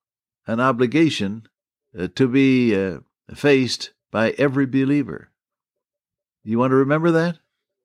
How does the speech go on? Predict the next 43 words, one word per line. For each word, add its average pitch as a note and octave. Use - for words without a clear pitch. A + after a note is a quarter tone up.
"Into C3+
all D3
the E3+
world A2+
and G2+
preach C#3
the B2+
gospel G#2+
to G2
every F#2
creature." G2
You C3
and D#3
I G2+
still C#3
have G2
that F#2+
obligation. F#2+
Now, A2+
thank F3
God D#3+
we're D3+
living C#3+
in A2+
an G#2+
age C3
where A2+
now C#3
it's A#2
possible D#3
to C#3
talk D#3+
to C#3+
almost D#3
everyone E3
in F3
the F3+
world F3+
at A#2+
the B2+
same D#3+
time D3
through B2+